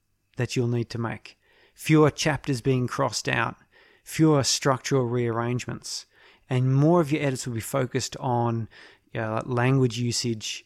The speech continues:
and, um, maybe length or, uh, uh, you know, grammar, that sort of thing. Uh, I, I know, for example, Exit Plan, I did not chuck out anything. I added things in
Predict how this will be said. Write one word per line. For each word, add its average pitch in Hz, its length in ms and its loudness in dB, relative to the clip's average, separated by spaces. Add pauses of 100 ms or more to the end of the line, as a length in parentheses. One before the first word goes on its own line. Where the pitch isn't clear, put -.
and, 107 500 -6
um, 107 460 -6 (220)
maybe 127 500 2
length 131 640 0
or, 117 400 -2
uh, 110 340 -8 (120)
uh, 117 240 -12 (360)
you 170 200 -8
know, 131 160 -2
grammar, 120 760 -2 (300)
that 151 460 0
sort 143 180 -2
of 123 100 -2
thing. 120 320 -14 (240)
Uh, 117 440 -4
I, 156 260 4
I - 20 8
know, 156 200 6
for 135 160 0
example, 131 580 0 (840)
Exit 151 300 -2
Plan, 127 400 -4 (260)
I 127 140 0
did 123 220 -2
not 139 420 0 (320)
chuck - 340 -6
out 123 280 -2 (200)
anything. 127 540 -6 (640)
I 139 120 -2
added 151 280 2
things 147 320 2
in 185 380 0